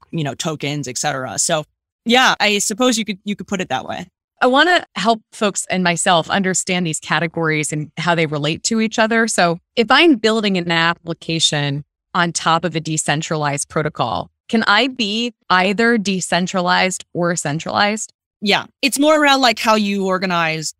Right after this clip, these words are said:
Speaker 1: uh, your code base and how you organize your team.
Speaker 2: Yes. And so what are the attributes that I have to check off in order to be considered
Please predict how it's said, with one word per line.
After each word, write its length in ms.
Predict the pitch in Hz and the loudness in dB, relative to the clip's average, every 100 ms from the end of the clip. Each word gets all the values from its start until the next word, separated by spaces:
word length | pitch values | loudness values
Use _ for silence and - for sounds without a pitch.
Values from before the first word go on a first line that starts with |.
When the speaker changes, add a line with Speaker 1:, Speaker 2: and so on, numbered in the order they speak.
| - | -2
Speaker 1:
uh, 100 | 170 | -2
your 200 | 160 160 | 0 -4
code 240 | - 156 | -6 -8
base 400 | 151 143 127 - - | -8 -10 -8 -8 -6
and 100 | 190 | -4
how 120 | 185 | -2
you 120 | 185 | -2
organize 360 | 175 165 160 151 | -2 -4 -6 -8
your 80 | 143 | -10
team. 300 | - 80 - _ _ _ | -12 -14 -16 _ _ _
Speaker 2:
Yes. 300 | 185 147 170 - | 2 2 0 0
And 160 | 233 | 0
so 380 | - 247 226 214 - | 2 2 2 0 -6
what 320 | 196 220 247 | -4 2 2
are 180 | 302 294 | 2 0
the 220 | 226 214 | -2 0
attributes 640 | 165 170 - 175 170 - | 0 0 -4 -8 -6 -6
that 100 | - | -2
I 120 | 170 165 | 0 0
have 200 | 160 - | -2 -6
to 80 | |
check 320 | 160 - 160 156 | -6 -2 -2 0
off 300 | 151 143 - | 0 0 -4
in 100 | 143 | -6
order 180 | 143 | -6
to 80 | - | -8
be 140 | 135 147 | -8 -8
considered 680 | - 147 - 139 - 143 | -6 -6 -4 -4 -4 -6